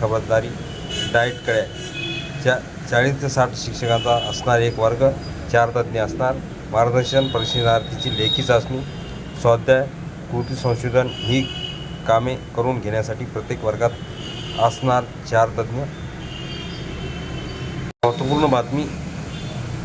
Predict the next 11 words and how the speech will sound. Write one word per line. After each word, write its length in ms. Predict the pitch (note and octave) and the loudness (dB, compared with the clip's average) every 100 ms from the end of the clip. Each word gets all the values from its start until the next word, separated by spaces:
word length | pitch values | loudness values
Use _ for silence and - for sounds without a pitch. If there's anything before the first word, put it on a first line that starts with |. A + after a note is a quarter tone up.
| - | 0
राज्यातील 420 | A2+ A#2+ C#3+ D#3+ D#3+ | 0 2 0 -2 0
शाळेच्या 360 | A#2+ B2 C#3 | 2 2 2
वेळापत्रकात 600 | B2+ A2+ - A2+ A#2+ B2+ | 4 2 2 -2 0 0
बदल. 440 | - A2 - B2+ C3 - - - | 2 2 2 2 2 -2 -16 -4
दोन 140 | A#2+ A#2+ | 0 4
हजार 160 | A2+ | 2
पंचवीस 320 | A2 G#2+ A#2 | 0 -4 -4
सव्वीसपासून 500 | A#2 A#2 A#2 A2+ B2+ | -2 -2 -2 -2 -2
असा 280 | G#2 G2+ A#2+ | 0 2 2
असणार 320 | A2+ G#2 A#2 | 2 2 -2
वेळापत्रक. 500 | A2 G#2 G2+ A2 B2+ | 0 0 -2 -2 -2